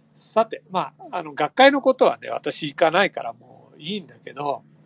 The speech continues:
えっと、昨日、え、卒業式がありました。えーっとですね、雨が降るかなと思ってすごい心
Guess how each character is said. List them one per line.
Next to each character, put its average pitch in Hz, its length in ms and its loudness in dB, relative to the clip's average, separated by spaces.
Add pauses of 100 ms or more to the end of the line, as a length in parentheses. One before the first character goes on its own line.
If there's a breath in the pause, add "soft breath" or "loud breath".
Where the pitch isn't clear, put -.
(680)
え 180 60 -10
っ - 20 -10
と、 175 100 -6
昨 214 240 -4
日、 247 280 6 (580)
え、 139 80 -20
卒 - 320 -4
業 196 180 4
式 - 300 -8
が 190 240 6 (260)
あ 147 80 -8
り 160 100 -4
ま 165 140 -4
し - 120 -8
た。 190 260 0 (880)
え 143 340 -2
ー - 20 -14
っ - 20 -14
と 160 140 -2
で 139 100 -2
す 165 160 -10
ね、 160 60 0
雨 196 240 4
が 160 160 2
降 165 80 -2
る 165 120 0
か 147 160 -8
な 190 240 2
と 147 180 -6
思 135 160 -8
っ 139 40 -14
て 175 360 0
す 147 260 -6
ご 190 180 4
い 170 80 2
心 151 340 -8